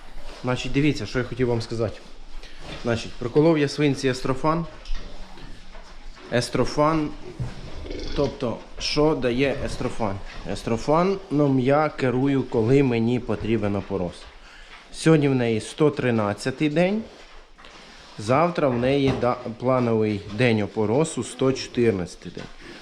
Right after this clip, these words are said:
Сьогодні в нас, значить, дев'ятнадцять тринадцять, вколов я їй естрофан. Ну, я вколов десь хвилин п'ятнадцять назад.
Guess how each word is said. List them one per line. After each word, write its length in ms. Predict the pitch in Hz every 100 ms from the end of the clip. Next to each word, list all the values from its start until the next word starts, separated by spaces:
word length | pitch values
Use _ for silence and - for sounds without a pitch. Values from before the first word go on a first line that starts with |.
| - - - -
Сьогодні 480 | - 147 165 147 139
в 80 | 127
нас, 420 | 135 127 - - - - - - - - - - - - - - - - - - - -
значить, 400 | 120 131 117 98 - - - - - - 113
дев'ятнадцять 680 | 120 120 139 123 - 113
тринадцять, 800 | - 120 123 151 175 - 226 - - - -
вколов 420 | - 131 135 165
я 120 | 147
їй 280 | 120 139 139 131
естрофан. 640 | 123 - 120 101 104 87
Ну, 80 | 147
я 80 | 190
вколов 420 | 135 139 123 113
десь 340 | 104 104 - -
хвилин 280 | 110 107 104
п'ятнадцять 480 | 104 92 98 - 95
назад. 300 | 95 87